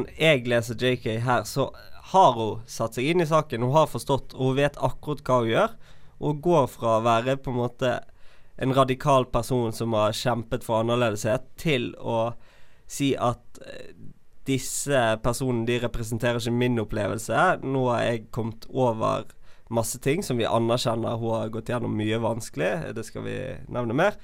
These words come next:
Men nå har jeg kommet gjennom det, jeg er, har en unik posisjon, jeg trekker stigen opp etter meg, og så sier jeg at, eh, jeg kommer med klare meninger som går imot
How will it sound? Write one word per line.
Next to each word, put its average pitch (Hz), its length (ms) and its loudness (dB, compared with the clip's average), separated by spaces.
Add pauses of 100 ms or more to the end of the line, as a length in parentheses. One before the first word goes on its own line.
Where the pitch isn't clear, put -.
(560)
Men 135 320 2 (140)
nå 151 420 0 (340)
har 127 180 0
jeg 123 220 2 (360)
kommet 123 280 0
gjennom 127 280 4
det, 120 120 4 (120)
jeg 127 300 2
er, 117 160 2
har 120 160 0
en 117 100 0
unik 120 320 0
posisjon, 117 480 -2
jeg 156 160 0
trekker 135 540 -2
stigen 113 560 -2
opp 113 240 -4
etter 120 320 -2
meg, 139 320 2 (160)
og - 160 -2
så 127 160 -6
sier 120 320 0
jeg 113 80 -4
at, - 340 -6
eh, 110 200 -6 (520)
jeg 127 180 2
kommer 120 260 4
med 113 40 -8
klare 120 300 2
meninger 117 400 2
som 110 160 -8
går 113 240 -2
imot 123 540 0